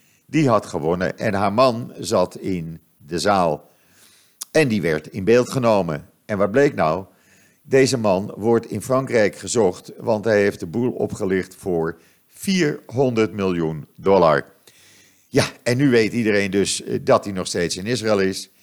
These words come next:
En, eh, ja, hij heeft zijn hand eigenlijk overspeeld. En Frankrijk heeft meteen een uitleveringsverzoek gedaan. Dus we zullen zien hoe dat gaat aflopen. Zijn vrouw is inmiddels een beroemdheid, niet alleen vanwege, eh, haar man.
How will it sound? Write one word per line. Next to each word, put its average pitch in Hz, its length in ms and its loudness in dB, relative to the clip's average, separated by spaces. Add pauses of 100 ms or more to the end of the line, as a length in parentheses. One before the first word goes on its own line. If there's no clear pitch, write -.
(520)
En, 98 600 2
eh, 95 300 0
ja, 95 140 -2
hij 85 60 2
heeft 78 120 -4
zijn 82 140 -2
hand 87 200 -4
eigenlijk 82 360 0
overspeeld. 82 600 -2
En - 140 -10
Frankrijk 87 440 -4
heeft 80 220 -2
meteen 80 260 -4
een 78 160 -10
uitleveringsverzoek 92 1000 -2
gedaan. 82 420 -6 (520)
Dus 113 180 0
we 113 100 0
zullen 92 280 0
zien 85 300 -6
hoe 87 200 -6
dat 87 200 0
gaat 98 180 0
aflopen. 104 520 2
Zijn 113 160 0
vrouw 127 340 4
is 107 120 -2
inmiddels 98 580 -4 (380)
een - 140 -8
beroemdheid, 131 760 -2
niet 101 200 -14
alleen 85 420 -8
vanwege, 78 680 -18 (580)
eh, 78 280 -6
haar 107 240 -2
man. 127 340 0